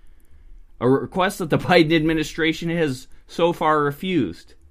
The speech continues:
<laughs> Okay, may-, maybe Joe Biden is <laughs> doing one thing I've actually liked. Okay, thanks, Sleepy Joe. <laughs> I never thought I'd be complimenting this guy, but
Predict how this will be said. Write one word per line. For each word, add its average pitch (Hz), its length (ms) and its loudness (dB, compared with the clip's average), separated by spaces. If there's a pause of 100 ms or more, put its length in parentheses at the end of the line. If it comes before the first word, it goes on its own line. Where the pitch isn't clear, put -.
(680)
<laughs> - 480 -10
Okay, 180 360 4
may-, 208 160 2
maybe 220 440 2
Joe 226 200 4
Biden 196 280 2
is 175 140 -6
<laughs> - 240 -8
doing 196 320 2
one 180 180 -4
thing 180 240 -6
I've 156 200 -2
actually 143 340 -4
liked. 95 480 -8 (180)
Okay, 127 460 -6
thanks, 156 300 -6
Sleepy 131 400 -4
Joe. 131 500 -6 (1160)
<laughs> - 340 -6
I 151 60 0
never 175 320 2
thought 175 220 0
I'd 156 80 0
be 151 100 -6
complimenting 143 600 -6
this 135 180 -10
guy, 85 320 -10
but 69 320 -14